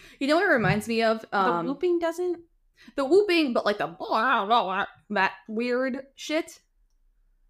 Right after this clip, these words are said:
Speaker 1: is, they're saying that, like, they don't think that can be recreated by, like, human vocal
Speaker 2: Okay.
Speaker 1: cords. Like, the,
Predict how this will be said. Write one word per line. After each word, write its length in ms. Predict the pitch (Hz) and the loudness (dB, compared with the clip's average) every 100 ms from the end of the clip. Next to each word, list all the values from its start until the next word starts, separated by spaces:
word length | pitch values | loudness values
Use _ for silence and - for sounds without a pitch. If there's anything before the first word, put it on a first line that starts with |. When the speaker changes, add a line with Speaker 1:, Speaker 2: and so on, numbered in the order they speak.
| _ - | _ -2
Speaker 1:
is, 380 | 208 185 175 - _ _ _ _ _ | 0 0 -4 -16 _ _ _ _ _
they're 320 | 208 214 208 202 | -2 2 2 2
saying 240 | 208 185 | -2 -2
that, 260 | 151 175 180 | -2 -4 -4
like, 180 | 185 | -6
they 100 | 185 | -4
don't 180 | 180 170 | -2 -2
think 180 | 180 185 | -4 -8
that 120 | - | -8
can 100 | - | -8
be 100 | 175 | -8
recreated 520 | - - - - - 175 | -6 -8 -8 -8 -6 -6
by, 140 | 175 | -6
like, 200 | 170 180 | -6 -8
human 300 | - 208 220 | -10 -6 -6
vocal 140 | 196 208 | -4 -4
Speaker 2:
Okay. 100 | 208 | -4
Speaker 1:
cords. 160 | 254 170 | -4 -6
Like, 140 | 175 | -4
the, 320 | 196 175 175 | -2 -2 -4